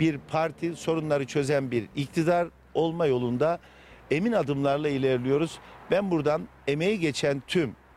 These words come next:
o gün bu partiyi kuran başta genel başkanım olmak üzere Türkiye satında ne kadar, Kayseri satında ne kadar arkadaşımız varsa hepsine teşekkür ediyorum gayretleri için.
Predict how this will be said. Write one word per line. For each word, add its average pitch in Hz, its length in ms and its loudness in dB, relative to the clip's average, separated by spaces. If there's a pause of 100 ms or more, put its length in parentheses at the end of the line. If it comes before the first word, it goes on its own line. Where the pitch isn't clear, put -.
(220)
o 156 140 2
gün 131 320 0
bu 175 140 2
partiyi 131 440 -2
kuran 127 340 0
başta 160 300 -2
genel 143 320 0
başkanım 131 400 0
olmak 135 320 -2
üzere 135 300 2 (320)
Türkiye 175 360 2
satında 131 580 0 (140)
ne 190 160 0
kadar, 131 420 -2
Kayseri 165 440 -2
satında 139 500 -2
ne 170 160 0
kadar 151 260 2
arkadaşımız 131 640 -2
varsa 135 400 0 (360)
hepsine 165 500 0 (340)
teşekkür 139 420 -2
ediyorum 160 400 0
gayretleri 151 520 -2
için. 165 280 -4